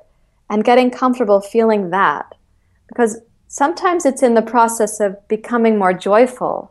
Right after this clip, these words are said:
or more expansive that we start to feel really ill at ease, like, am I allowed to feel like this? Am I okay feeling expansive? When is the other shoe gonna drop?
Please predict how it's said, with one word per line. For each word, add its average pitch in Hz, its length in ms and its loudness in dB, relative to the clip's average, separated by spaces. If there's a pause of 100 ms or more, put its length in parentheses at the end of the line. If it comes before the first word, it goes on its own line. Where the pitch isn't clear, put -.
(140)
or 202 120 -6
more 190 440 -2 (480)
expansive 214 680 -4
that - 120 2
we 185 60 -2
start 196 380 -2
to 233 100 -8
feel 190 380 0
really 196 720 2 (160)
ill 196 180 6
at 180 140 2
ease, - 380 -4
like, 170 240 -8 (300)
am 185 140 -4
I 233 100 0
allowed 226 260 0
to 220 80 -6
feel 220 240 -4
like 262 220 -4
this? 302 400 -6 (580)
Am 214 140 -2
I 262 260 0 (400)
okay 226 380 2
feeling 240 340 0
expansive? 220 720 -2
When 226 180 4
is 254 100 2
the 247 100 2
other 214 220 2
shoe 262 260 0
gonna 202 220 -2
drop? 165 420 -4